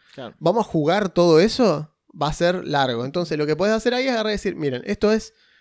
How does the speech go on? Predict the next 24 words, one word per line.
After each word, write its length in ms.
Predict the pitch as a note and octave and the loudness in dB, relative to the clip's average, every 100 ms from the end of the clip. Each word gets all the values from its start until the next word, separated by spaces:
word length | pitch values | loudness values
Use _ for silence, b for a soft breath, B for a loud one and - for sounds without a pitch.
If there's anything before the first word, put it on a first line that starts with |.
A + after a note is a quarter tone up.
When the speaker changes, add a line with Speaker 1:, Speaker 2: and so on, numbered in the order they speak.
| b - | b -4
Speaker 2:
un 180 | E3+ E3 | 0 0
skill 180 | F3 | 0
encounter. 360 | D#3+ B2+ A#2+ C#3 | 0 0 -4 -4
Va 140 | D3+ | 0
Speaker 1:
Claro. 60 | F3+ | 2
Speaker 2:
a 20 | |
ser 240 | D#3 B2+ - b b - | 2 0 -4 b b -10
una 240 | A#3 G#3+ | -6 -4
serie 260 | - D4+ D4 | -4 -2 0
de 60 | |
tiradas 240 | G#3 A3 G3 | 0 -2 -2
que 60 | F3 | -2
van 100 | F#3 | -4
a 40 | |
hacer 120 | G3 | -4
ustedes 420 | G#3 - D#4 C#4 | -4 -2 -2 -2
disfrazándose, 1040 | F3 E3 D#3 D3+ - B3+ A#3 F#3 - A3 G#3 | -4 -6 -6 -6 -4 -4 -4 -4 0 0 0
Speaker 1:
Ujú. 60 | E3+ | 0
Speaker 2:
van 120 | F#3 | -2
a 60 | |
hacer 280 | E3+ D#3+ C#3+ | -2 -2 -4
chequeos 420 | - D#3+ E3+ D#3 | -6 -6 -2 0
de 120 | D3 C#3+ | 0 -2
persuasión, 680 | F#3+ F3 D3 - D#3 C#3+ | -4 -4 -4 -2 0 0